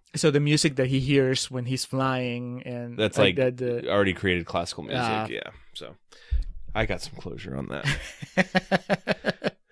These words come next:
Speaker 2: Yeah. Um,
Speaker 1: How do you feel about the,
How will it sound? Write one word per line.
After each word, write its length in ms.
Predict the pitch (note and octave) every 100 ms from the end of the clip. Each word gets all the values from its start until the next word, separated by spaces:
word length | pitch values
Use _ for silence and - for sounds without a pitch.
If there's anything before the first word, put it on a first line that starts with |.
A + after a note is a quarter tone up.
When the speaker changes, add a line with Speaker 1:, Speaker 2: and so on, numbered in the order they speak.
| - -
Speaker 2:
Yeah. 420 | D#3 D#3+ C#3+ A#2+ C3+ -
Um, 640 | C3+ B2 A2+ G2+ F#2+ F2 F2 _ _ _ _ _ _ _ -
Speaker 1:
How 160 | F3+ A#3+
do 100 | B3+
you 140 | G#3
feel 360 | G3 F#3 D#3+ C#3+
about 680 | D#3 C3 C3 A#2+ A#2 - - - _ _
the, 560 | E3 B2+ C3+ B2+ A#2+